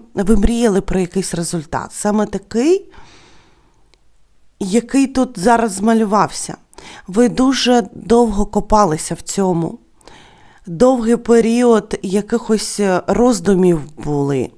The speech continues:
якісь зупинки, але прийшов час цю ситуацію змінити, і це все буде в ваших руках. Ви зможете цю ситуацію змінити. І саме зараз цей момент наступає для вас,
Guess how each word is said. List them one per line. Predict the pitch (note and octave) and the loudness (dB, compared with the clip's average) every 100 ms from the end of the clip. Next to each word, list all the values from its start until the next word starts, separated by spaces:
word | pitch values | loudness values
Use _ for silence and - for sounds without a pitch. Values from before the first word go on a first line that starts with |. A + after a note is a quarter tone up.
| _ - - - - | _ -20 -20 -20 -4
якісь | G#3 G#3 B3 A#3 F3 | -4 0 2 0 2
зупинки, | A3+ A3+ A#3 G3+ F#3 E3+ - | -2 2 2 2 0 -4 -4
але | F3+ G3+ | -2 -2
прийшов | A3 G#3+ G3+ - F#3 | -2 -2 -2 -4 -6
час | - G#3+ G#3+ C4 | -2 0 2 0
цю | - A#3+ | -4 -4
ситуацію | - A3 A3 G3 G#3+ G#3+ G#3 F#3+ | -2 -2 2 4 2 0 -4 -4
змінити, | E3 F#3+ G3 A3 B3 G#3+ E3 - - - | 0 2 4 4 2 -2 -4 -6 -16 -8
і | G#3+ | -6
це | - A#3 | 0 0
все | - A3+ | 0 -2
буде | E3+ F#3+ F#3+ | 0 0 0
в | D#3+ | 2
ваших | G#3 G#3 G#3 - | 0 0 -4 -6
руках. | G3 F#3+ F#3 D3 - - - - | -10 -6 -6 -6 -10 -20 -20 -14
Ви | F#3+ A#3 C4 | -4 2 2
зможете | F3+ G3 G3+ A#3+ A3+ G#3 F3+ | 2 0 2 2 0 -6 -8
цю | - F#3 | -8 -8
ситуацію | - G3+ G3+ G3 G#3 G3 F#3+ | -6 -6 -2 -2 -2 -4 -4
змінити. | F3 G3 F#3+ E3+ D3+ - - - - | 0 2 2 0 -4 -12 -14 -18 -6
І | A#3+ | -4
саме | A#3 C4+ C4 C4 | 0 2 4 4
зараз | G#3+ A3 G3+ D#3+ D#3+ | 4 4 4 2 -4
цей | - F#3 | -4 -2
момент | D#3 D#3+ G3 B3 B3 - - - | 0 2 4 2 0 -6 -18 -6
наступає | G#3 G3+ - G3 - G3+ G#3 G3 | 0 0 0 -2 2 2 4 0
для | D#3 G3+ | 0 -2
вас, | G3 G3+ E3 | 2 0 -2